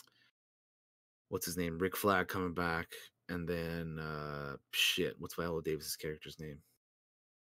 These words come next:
I, I sometimes blank out on the easiest names that I know, like, I, I, I know, but I just,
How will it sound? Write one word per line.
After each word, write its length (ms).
I, 180
I 80
sometimes 500
blank 360
out 160
on 100
the 100
easiest 440
names 280
that 100
I 60
know, 340
like, 200
I, 120
I, 200
I 40
know, 420
but 220
I 60
just, 300